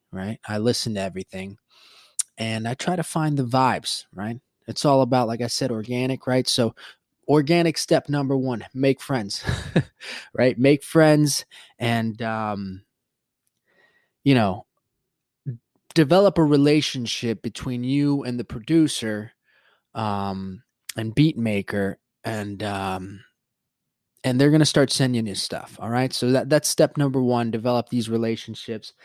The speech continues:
Step number two is gonna be, like, once you start getting these, um, beats, start organizing it, all right? Start organizing the sounds, the ones that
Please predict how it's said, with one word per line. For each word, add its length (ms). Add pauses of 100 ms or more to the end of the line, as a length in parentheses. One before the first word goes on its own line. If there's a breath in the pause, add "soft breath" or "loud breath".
(180 soft breath)
Step 360
number 260
two 340
is 120
gonna 140
be, 140
like, 240
once 300
you 60
start 320
getting 340
these, 400 (380 soft breath)
um, 260
beats, 380
start 260
organizing 720
it, 100 (240)
all 100
right? 240
Start 280
organizing 680
the 60
sounds, 540
the 80
ones 360
that 200